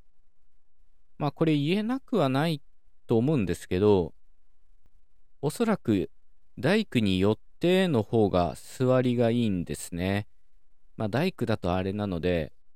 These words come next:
例えば、これを山口に変えて、山口がビルを建てた。これは山口っていう人物が、まあ、ビルを建てたっていう風に解釈されると思うんですね。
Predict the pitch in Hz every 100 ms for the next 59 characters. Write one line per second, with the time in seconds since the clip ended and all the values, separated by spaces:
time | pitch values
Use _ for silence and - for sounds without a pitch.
0 | - - - - - - 127 175 104 85
1 | - - - - - - - 113 110 98
2 | 95 139 202 165 - 90 80 - - 95
3 | - 87 85 - 110 85 - - - -
4 | - - - - - 120 160 190 165 -
5 | 113 95 90 113 143 117 92 - 104 92
6 | 82 73 - - - - - - - -
7 | - 131 139 160 117 - - - 117 139
8 | 131 117 101 - 92 90 95 110 95 92
9 | - 98 120 85 - - - - - -
10 | - - - - - - - 110 95 110
11 | 101 90 85 - 92 85 - - 87 87
12 | 92 90 82 107 101 90 - 95 92 95
13 | 85 87 85 82 - 110 147